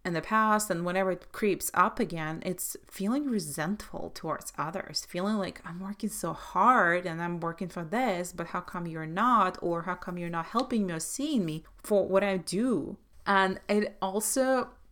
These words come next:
feels like, for me at least, like, the symptoms of it is being stuck in that negative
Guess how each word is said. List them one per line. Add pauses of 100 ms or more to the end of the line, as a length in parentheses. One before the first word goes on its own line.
feels
like,
for
me
at
least,
like,
the
symptoms
of
it
is
being
stuck
in
that
negative